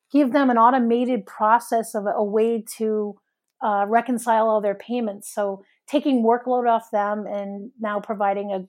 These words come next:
great, uh, payment experience for the students. And where we've evolved as a company is we're, you know, we're considered a high growth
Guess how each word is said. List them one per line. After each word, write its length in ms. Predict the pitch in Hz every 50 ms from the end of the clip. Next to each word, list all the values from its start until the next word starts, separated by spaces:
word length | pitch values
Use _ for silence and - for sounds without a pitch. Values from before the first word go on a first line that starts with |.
| _
great, 320 | - 214 208 202 202 196 - _ _ _ _ _ _ _ _
uh, 180 | 208 190 190 196
payment 380 | - - - 220 208 196 196 202
experience 560 | 202 - - _ 202 202 202 202 202 202 -
for 100 | _ 214
the 60 | 202
students. 420 | - - - 254 247 233 214 -
And 140 | 240 220 220
where 180 | 226 247 269 285
we've 200 | 285 277 262 233
evolved 800 | 226 208 196 196 220 277 339 381 330 240 202 196 196 208 - - _ _ _ _ _ _ _ _ _ _
as 160 | - 220 214
a 60 | 233 226
company 760 | - - 233 214 208 202 214 208 208 208 208 208 208 202 - 214
is 320 | 208 208 202 - - - _
we're, 180 | 233 226 226
you 140 | 226 233 247
know, 80 | 226 208
we're 100 | 202 208
considered 440 | 208 247 226 226 - 254 233 233 214
a 60 | 208
high 220 | - - 220 220
growth 540 | 214 196 220 208 208 208 208 220 214 - _